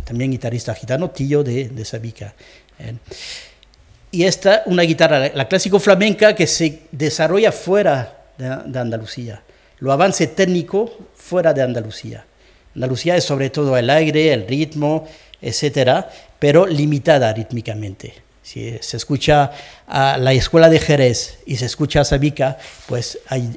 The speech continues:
hay diferencia, ¿eh? Son dos mundos, ¿eh? Bien, pues con eso lo, se entiende rápidamente, ¿eh? Bien, eh,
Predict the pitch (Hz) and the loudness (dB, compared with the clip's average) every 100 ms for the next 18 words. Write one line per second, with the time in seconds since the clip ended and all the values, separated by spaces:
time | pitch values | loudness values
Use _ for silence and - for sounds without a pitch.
0 | - 127 113 - 98 98 - 117 135 143 | -6 -4 -4 -4 -6 -8 -8 -6 -4 -4
1 | 131 131 127 120 107 107 147 160 - - | -2 0 0 -2 -4 -4 -4 -6 -14 -16
2 | - - 120 113 110 139 123 - - - | -16 -2 2 2 4 2 2 -2 -6 -10
3 | - - 151 165 175 156 143 131 123 117 | -10 0 4 6 6 6 8 6 4 0
4 | 104 - - - 123 135 131 123 113 120 | -6 -14 -8 -2 0 2 4 2 2 0
5 | 117 113 113 131 160 - - - - - | 2 0 0 0 -2 -10 -14 -14 -16 -20
6 | - - 147 151 160 143 139 135 | -14 0 2 4 6 6 6 4